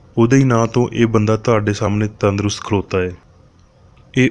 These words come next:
ਉਹੀ ਪੱਥਰ ਏ, ਜਿਹਨੂੰ ਤੁਸੀਂ ਮਮਾਰਾਂ ਨੇ ਘਟੀਆ ਜਾਣਿਆ, ਤੇ ਉਹ ਨੁੱਕਰ ਦੇ ਸਿਰੇ ਦਾ ਪੱਥਰ ਹੋ ਗਿਆ,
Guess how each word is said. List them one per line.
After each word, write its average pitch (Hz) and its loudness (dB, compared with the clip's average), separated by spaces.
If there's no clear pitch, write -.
ਉਹੀ 135 4
ਪੱਥਰ 131 2
ਏ, 135 2
ਜਿਹਨੂੰ 120 0
ਤੁਸੀਂ 117 -2
ਮਮਾਰਾਂ 113 0
ਨੇ 113 -4
ਘਟੀਆ 104 0
ਜਾਣਿਆ, 104 -2
ਤੇ 117 2
ਉਹ 123 4
ਨੁੱਕਰ 120 0
ਦੇ 120 2
ਸਿਰੇ 107 0
ਦਾ 107 2
ਪੱਥਰ - -6
ਹੋ 101 -4
ਗਿਆ, 92 -8